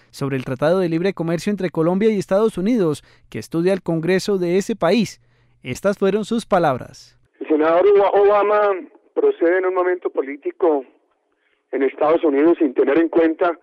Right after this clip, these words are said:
Speaker 2: que siempre ha habido una decisión en los Estados Unidos no de determinado grupo, sino bipartidista frente a Colombia,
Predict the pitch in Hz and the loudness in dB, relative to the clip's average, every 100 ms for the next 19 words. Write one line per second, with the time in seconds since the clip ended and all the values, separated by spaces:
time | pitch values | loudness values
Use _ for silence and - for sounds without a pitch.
0 | _ _ _ _ _ - - 160 - 180 | _ _ _ _ _ 0 2 2 2 2
1 | 180 175 175 175 175 170 165 147 _ _ | 4 6 6 6 4 2 0 -4 _ _
2 | _ _ _ _ _ 147 147 131 - 165 | _ _ _ _ _ -4 -2 -4 0 2
3 | 190 185 151 135 - 151 170 156 139 156 | 4 2 2 0 0 0 2 0 0 2
4 | 170 - _ _ _ _ _ _ 139 147 | 2 0 _ _ _ _ _ _ -2 2
5 | 175 175 - 139 135 151 160 175 170 175 | 2 2 0 0 0 2 4 4 4 0
6 | - 127 131 170 - 135 - 127 185 175 | -2 -2 2 2 2 -4 -6 -4 -4 -4
7 | 135 120 117 110 120 120 160 170 113 107 | -8 -6 -10 -8 -6 -2 -2 -2 -8 -18